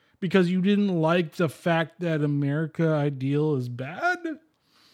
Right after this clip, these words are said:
I mean, it's almost like the thing is, like, you hate America. And so I'm like, a lot of you, then why are you here?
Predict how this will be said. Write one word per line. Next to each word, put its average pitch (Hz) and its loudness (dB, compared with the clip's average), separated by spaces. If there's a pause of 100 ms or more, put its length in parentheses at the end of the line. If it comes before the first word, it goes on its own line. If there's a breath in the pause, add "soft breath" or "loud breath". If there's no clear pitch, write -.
(240 soft breath)
I 175 -2
mean, 196 2
it's 190 0
almost 220 -2
like 190 0
the 165 -8
thing 190 0
is, 170 0
like, 165 0
you 160 -2
hate 170 0
America. 175 0 (200)
And 143 -2
so 156 0
I'm 143 0
like, 139 0 (140)
a 147 -6
lot 143 2
of 143 0
you, 147 -2
then 139 2
why 131 -6
are 247 -2
you 202 0
here? 165 -6